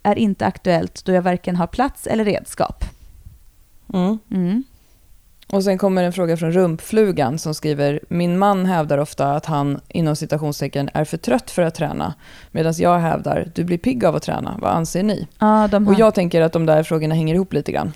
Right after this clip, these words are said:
Speaker 1: Absolut. Det, ja, det håller jag med om. Det gör de verkligen. Och det där är ju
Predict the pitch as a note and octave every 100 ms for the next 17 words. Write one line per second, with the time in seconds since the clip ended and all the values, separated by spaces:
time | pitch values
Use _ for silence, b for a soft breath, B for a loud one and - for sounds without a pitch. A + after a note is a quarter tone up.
0 | - G3+ - G3 F#3+ D3+ - - - B
1 | B B G3 - A#3 A3+ A3+ G3 F#3 E3+
2 | C3 E3 F#3 E3+ D#3 A#2 - D#3 B2 F#3
3 | F#3+ G3+ G3+ G3+ F#3+ E3+